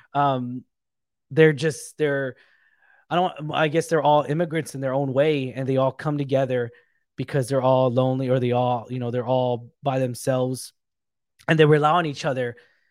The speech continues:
a lot more so in this, uh, in this episode. And I love that because they actually show when a teammate or a family member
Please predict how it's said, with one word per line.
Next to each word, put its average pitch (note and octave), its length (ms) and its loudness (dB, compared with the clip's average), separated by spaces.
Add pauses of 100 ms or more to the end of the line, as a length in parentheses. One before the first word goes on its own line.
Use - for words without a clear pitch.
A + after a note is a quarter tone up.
(180)
a C3 80 -4
lot C3 360 0
more C#3 200 -2
so C3 280 -2
in A#2+ 120 -6
this, B2 380 -8
uh, A#2+ 280 -8
in C3 80 -6
this C3+ 160 -4
episode. C#3 200 -2
And C3+ 80 0
I C#3+ 40 2
love D3 180 4
that D3+ 100 4
because C3+ 320 -4
they C#3 200 -4
actually C#3 300 -6
show C3+ 540 -2 (380)
when C#3+ 140 -4
a - 20 -8
teammate D3+ 500 -8 (100)
or C#3 140 -2
a A#2 40 -6
family C#3 360 -2
member B2 460 -4